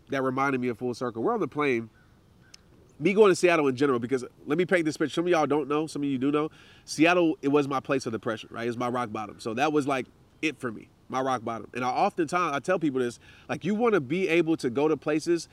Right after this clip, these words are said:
that were rock bottom for you. I know it might be hard for memories, but just remind yourself, like, "Dang, this is where I was at. I, I, I grew from this." And even if you're not in a place where you wanna be at, at least you can say, "I overcame this. This didn't take my life when it was supposed to. This didn't keep me in,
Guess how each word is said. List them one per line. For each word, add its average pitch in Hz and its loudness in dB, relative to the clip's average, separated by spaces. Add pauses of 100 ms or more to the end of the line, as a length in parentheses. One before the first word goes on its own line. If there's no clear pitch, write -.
(320)
that 139 0
were 127 0
rock 127 0
bottom 147 0
for 170 -6
you. 175 0
I 139 0
know 151 0
it 151 0
might 147 -2
be 123 -4
hard 139 -2
for 120 -10
memories, 156 -2 (260)
but 127 -4
just 170 0
remind 165 0
yourself, 151 0
like, 123 -6
"Dang, 151 -6 (400)
this 180 2
is 170 2
where 156 2
I 151 4
was 131 -2
at. 151 0 (180)
I, 175 0 (440)
I, 185 -2 (320)
I 165 2
grew 151 2
from 147 -6
this." 120 -8
And 143 -2
even 254 2
if 226 -6
you're 233 -2
not 220 4
in 190 0
a 160 -4
place 196 0
where 180 -2
you 170 -2
wanna 160 0
be 147 0
at, 156 2
at 143 0
least 208 -2
you 214 -6
can 180 -4
say, 156 -2 (100)
"I 180 0
overcame 165 -2
this. - -12 (380)
This 165 6
didn't 190 0
take 185 -4
my 165 0
life 165 2
when 165 0
it - 2
was 156 -2
supposed 165 -4
to. 101 -10 (240)
This 202 8
didn't 208 -4
keep 208 -4
me 190 -2
in, 160 -4